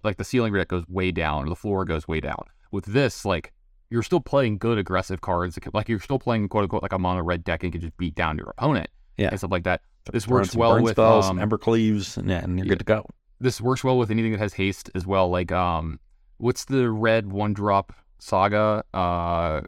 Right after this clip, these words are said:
Speaker 1: Faces Kazakhstan or whatever?
Speaker 2: Kumano
Speaker 1: Kumano
Speaker 2: Faces
Speaker 1: Faces
Speaker 2: Kazakhstan.
Speaker 1: Kazakhstan or whatever. Like, that works as well 'cause it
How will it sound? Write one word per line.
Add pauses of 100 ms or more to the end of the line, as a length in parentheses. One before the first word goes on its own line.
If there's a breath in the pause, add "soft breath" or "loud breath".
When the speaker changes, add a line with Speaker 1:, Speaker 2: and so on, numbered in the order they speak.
(160)
Speaker 1:
Faces
Kazakhstan
or
whatever?
Speaker 2:
Kumano
Speaker 1:
Kumano
Speaker 2:
Faces
Speaker 1:
Faces
Speaker 2:
Kazakhstan.
Speaker 1:
Kazakhstan
or (120)
whatever.
Like,
that
works
as
well
'cause
it